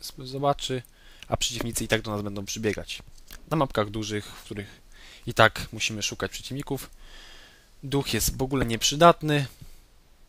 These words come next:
chociaż jak uważam, duch jest sprawą kontrowersyjną i nie mogę się na ten temat zbytnio wypowiedzieć, bo w ogóle go nie używam. Y, lo-, Open Lobby lekko mogło nie wypalić.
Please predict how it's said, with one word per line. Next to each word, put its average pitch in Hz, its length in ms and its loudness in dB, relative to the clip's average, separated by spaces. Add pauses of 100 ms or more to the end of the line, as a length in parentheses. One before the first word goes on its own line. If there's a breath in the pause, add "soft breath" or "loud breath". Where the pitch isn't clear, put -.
(720)
chociaż 151 300 0
jak 117 140 -6
uważam, 104 300 -4
duch 104 160 -8
jest 98 120 -4
sprawą 95 280 -2
kontrowersyjną 101 720 -6
i 107 80 -8
nie 107 100 -4
mogę 107 200 -4
się - 140 -12
na 95 60 -6
ten 92 200 -10
temat 98 300 -6
zbytnio 98 240 -10
wypowiedzieć, 147 480 -2
bo 120 220 4 (440 loud breath)
w 107 80 -2
ogóle 104 440 2 (140)
go 101 120 -6
nie 104 120 -6
używam. 92 340 -6 (1040 loud breath)
Y, 135 280 4
lo-, 165 160 2
Open 165 320 4
Lobby 151 300 6
lekko 135 340 6
mogło 120 380 4 (160)
nie 135 160 2
wypalić. 117 720 6